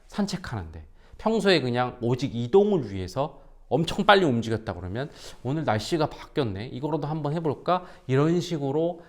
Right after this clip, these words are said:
하루에 하나씩만 바꾸다가 그게 백 일이 되고 삼백 일이 되다 보면 어느 순간에 인생관이 툭 하고 바뀌어 있는 날이 올 겁니다. 저는 이 두 개가 결합돼야 된다고 봐요.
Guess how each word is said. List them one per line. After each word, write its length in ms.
하루에 440
하나씩만 640
바꾸다가 440
그게 260
백 240
일이 180
되고 460
삼백 400
일이 140
되다 220
보면 380
어느 260
순간에 460
인생관이 640
툭 280
하고 140
바뀌어 280
있는 200
날이 180
올 120
겁니다. 360
저는 200
이 100
두 140
개가 160
결합돼야 400
된다고 300
봐요. 220